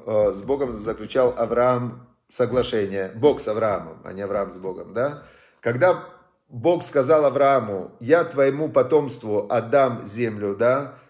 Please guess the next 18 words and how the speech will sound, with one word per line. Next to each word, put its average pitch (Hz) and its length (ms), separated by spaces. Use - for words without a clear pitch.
Земля 123 380
Израиля — 143 340
это 110 140
святая 120 340
земля, 123 260
как 117 220
храм. 104 300
Он 92 100
говорит: 107 300
«Твоё 143 200
потомство 135 680
унаследует 127 760
эту 123 220
землю, 110 640
чтобы 120 260
быть 139 180
народом 131 360
священников». - 680